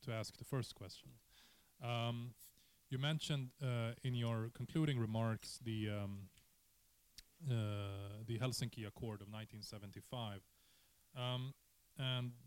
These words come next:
th-, th-, this is also an issue that has been raised by, uh, by a few Russian, uh, officials and politicians, uh, in the last years. And,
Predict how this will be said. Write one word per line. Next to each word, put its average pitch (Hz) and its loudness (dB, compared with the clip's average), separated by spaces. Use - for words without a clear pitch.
th-, 135 -2
th-, 135 -2
this 143 0
is 143 -2
also 139 0
an 127 2
issue 135 0
that 117 0
has 110 -2
been 113 -4
raised 117 0
by, 104 -4
uh, 104 -4
by 117 0
a 117 0
few 151 0
Russian, 117 -2
uh, 110 -4
officials - -4
and 107 -12
politicians, - 8
uh, - -20
in - -20
the - -20
last - -20
years. - -20
And, - -20